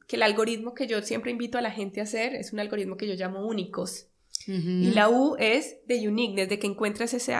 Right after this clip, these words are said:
Speaker 1: esa voz, qué es lo que quieres comunicar, para qué estás abriendo, qué es lo que, con qué quieres impactar, para qué
Speaker 2: Ujú.
Speaker 1: quieres abrir ese canal de comunicación, qué es lo que quieres comunicar.
Speaker 2: O sea, porque, a ver, perdón que
Speaker 1: Sí.
Speaker 2: te interrumpa ahí, porque esa,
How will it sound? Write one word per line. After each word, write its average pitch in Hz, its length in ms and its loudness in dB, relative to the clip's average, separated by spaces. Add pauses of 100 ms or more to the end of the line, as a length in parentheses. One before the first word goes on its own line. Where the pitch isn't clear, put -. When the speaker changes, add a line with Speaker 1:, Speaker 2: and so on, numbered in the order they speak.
Speaker 1:
esa 226 240 2
voz, 196 320 2
qué 233 100 -2
es 220 60 -4
lo 240 80 -6
que 240 120 -6
quieres 196 220 -4
comunicar, 202 760 -2
para 190 320 2
qué 269 180 6
estás 269 260 -2
abriendo, 214 480 0
qué 220 100 -4
es 226 40 -2
lo 226 140 -6
que, 233 260 -6
con 214 160 -6
qué 233 140 -2
quieres 254 340 2
impactar, 196 760 0
para 196 200 -4
qué 175 60 2
Speaker 2:
Ujú. 151 100 -2
Speaker 1:
quieres 180 340 2 (380)
abrir 214 320 2
ese 233 160 -2
canal 196 260 0
de 190 80 -4
comunicación, 208 500 -4
qué 220 100 -2
es 214 40 -2
lo 226 80 -4
que 226 140 -10
quieres 190 260 -4
comunicar. 196 640 -4
Speaker 2:
O 240 80 4
sea, 240 380 4 (440)
porque, 214 220 2
a 208 60 8
ver, 185 260 6
perdón 196 180 4
que 220 60 4
Speaker 1:
Sí. 240 40 4
Speaker 2:
te 254 40 6
interrumpa 190 360 6
ahí, 202 100 6
porque 202 240 2
esa, 202 400 2